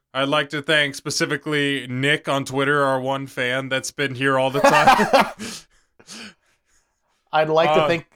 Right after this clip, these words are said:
Speaker 2: I'd like to thank Zack Snyder for
Speaker 1: I, I,
Speaker 2: giving me,
Speaker 1: I'd like to
Speaker 2: uh,
Speaker 1: thank my
Speaker 2: uh,
Speaker 1: mom.
Speaker 2: pressure to continue.
Speaker 1: I'd like to thank my mom for ta-, raising me from a child. Uh, and I'd like to thank my dad for impregnating my mom so I could be raised by her as a child.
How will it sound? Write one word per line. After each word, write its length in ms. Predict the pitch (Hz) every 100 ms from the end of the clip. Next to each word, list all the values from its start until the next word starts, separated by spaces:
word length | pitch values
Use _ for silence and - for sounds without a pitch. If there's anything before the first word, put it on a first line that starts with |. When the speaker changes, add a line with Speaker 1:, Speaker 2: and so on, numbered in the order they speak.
| _ -
Speaker 2:
I'd 140 | 151
like 180 | 156 156
to 60 | 160
thank 220 | 175 165
Zack 240 | 131 139 151
Snyder 560 | 147 127 143 147 139 -
for 60 | 143
Speaker 1:
I, 100 | 156
I, 40 |
Speaker 2:
giving 260 | 139 143 135
me, 380 | 135 131 135 -
Speaker 1:
I'd 160 | 139 147
like 160 | 156
to 160 | 139 123
Speaker 2:
uh, 40 |
Speaker 1:
thank 160 | 160 143
my 120 | 156
Speaker 2:
uh, 40 |
Speaker 1:
mom. 320 | 143 139 160 156
Speaker 2:
pressure 300 | 151 - 139
to 80 |
continue. 460 | 131 127 127 135 135 -
Speaker 1:
I'd 160 | 139
like 180 | 139 151
to 80 | 156
thank 140 | 151 143
my 140 | 143
mom 420 | 135 139 143 143
for 300 | 139 143 131
ta-, 240 | 123 143 139
raising 440 | 127 123 135 135 135
me 280 | 139 139 139
from 180 | 139
a 60 | 123
child. 720 | - 135 131 131 127 131 127
Uh, 480 | 117 117 113 113 110 _ _ _
and 80 | 127
I'd 60 |
like 120 | 131 127
to 40 |
thank 140 | 139 127
my 220 | 131 117
dad 580 | 107 127 127 127 127 120
for 180 | 127 120
impregnating 680 | 107 127 123 123 123 120
my 120 | 117 104
mom 440 | 110 120 123 123
so 200 | 120 113
I 80 | 107
could 120 | 117
be 100 | 107
raised 320 | 104 117 120 110
by 160 | 120
her 240 | 110 113 120
as 100 | 104
a 60 |
child. 680 | - - 117 120 123 123